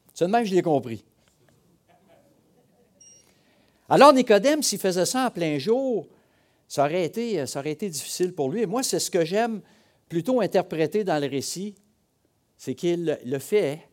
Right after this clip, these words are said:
de façon à ce qu'il puisse avoir ce temps vraiment précieux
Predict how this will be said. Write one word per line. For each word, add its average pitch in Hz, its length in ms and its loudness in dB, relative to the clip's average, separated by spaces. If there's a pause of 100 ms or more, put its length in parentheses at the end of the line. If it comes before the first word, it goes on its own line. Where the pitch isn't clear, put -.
(220)
de 131 100 -6
façon 180 580 -6
à 135 120 -10
ce - 120 -12
qu'il 131 540 -8
puisse 170 520 -6
avoir 135 400 -4
ce - 140 -8
temps 175 440 -8
vraiment 123 420 -8
précieux 147 720 -10